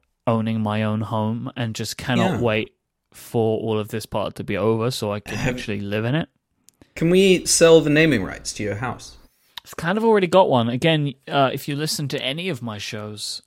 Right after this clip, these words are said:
Speaker 1: um,
Speaker 2: <laughs> What's the name?
Speaker 1: Cortex Cottage.
Speaker 2: Oh, that's pretty good.
Speaker 1: Yeah.
Speaker 2: I, I do wanna listen to Cortex. I think I would enjoy it.
Speaker 1: I actually do think you would.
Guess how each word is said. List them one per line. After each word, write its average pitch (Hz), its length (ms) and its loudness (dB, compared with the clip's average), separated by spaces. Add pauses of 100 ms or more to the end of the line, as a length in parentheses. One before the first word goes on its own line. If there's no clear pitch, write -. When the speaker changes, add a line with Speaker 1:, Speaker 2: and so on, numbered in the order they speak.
(120)
Speaker 1:
um, 143 100 4
Speaker 2:
<laughs> - 1700 0
What's 208 200 2
the 226 100 4
name? 240 580 4
Speaker 1:
Cortex 131 400 0
Cottage. 123 560 -4 (640)
Speaker 2:
Oh, 120 60 -6 (100)
that's 85 140 -8
pretty 80 240 -8
good. 78 320 -10 (180)
Speaker 1:
Yeah. 120 180 -10 (1160)
Speaker 2:
I, - 120 -8 (360)
I 170 140 8
do 220 200 6
wanna 190 180 8
listen 120 260 2
to 113 80 -8
Cortex. - 560 -4
I 107 60 0
think 107 140 -6
I 107 60 -2
would 98 80 -2
enjoy 95 280 -6
it. - 180 -10 (100)
Speaker 1:
I 139 160 6
actually 160 360 2
do 156 140 -2
think 143 240 -6
you 127 120 0
would. 127 260 -4